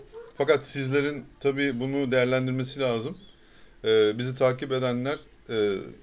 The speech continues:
a-, arkadaşlar normalde küçük altıların hepsini kazanmanız lazım. Dinleyenler bizim, çünkü biz söylüyoruz bakın.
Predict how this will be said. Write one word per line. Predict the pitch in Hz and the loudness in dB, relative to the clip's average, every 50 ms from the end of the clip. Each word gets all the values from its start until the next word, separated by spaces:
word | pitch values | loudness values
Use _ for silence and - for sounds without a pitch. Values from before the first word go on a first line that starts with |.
| - - - - - - - - - | -20 -20 -20 -20 -20 -20 -20 -10 -4
a-, | - 135 139 165 - | -2 -2 -2 0 0
arkadaşlar | 127 143 151 156 196 202 196 170 143 139 | 0 0 0 0 -2 -2 -2 -4 -4 -2
normalde | 143 147 151 160 165 165 165 165 170 170 175 175 - - - - - - - - - - - - - - | -2 -2 -2 -2 -2 -2 -2 -4 -4 -6 -6 -8 -12 -20 -20 -20 -20 -20 -20 -20 -20 -20 -20 -20 -20 -14
küçük | - 131 127 - - | -10 -10 -2 2 4
altıların | 156 147 139 143 151 147 151 | 4 4 2 -2 -6 -6 -4
hepsini | 170 165 - 156 147 127 | -6 -6 -6 -6 -4 -2
kazanmanız | 139 127 123 131 123 120 123 123 117 104 | 0 0 2 2 0 0 0 0 0 2
lazım. | 104 101 95 95 95 101 92 101 110 110 95 92 98 | 2 2 2 0 -2 -6 -10 -12 -14 -14 -14 -8 -4
Dinleyenler | 117 123 131 135 139 147 147 147 151 156 170 190 190 170 135 | 0 0 2 4 6 6 4 4 2 2 0 0 0 0 -2
bizim, | 123 131 127 | -4 -6 -6
çünkü | 127 147 139 139 | -6 -8 -8 -8
biz | 143 131 | -8 -8
söylüyoruz | - - - - 131 131 143 135 113 104 104 | -4 0 2 4 4 4 2 0 -2 -2 -4
bakın. | 110 - 104 | -6 -6 -6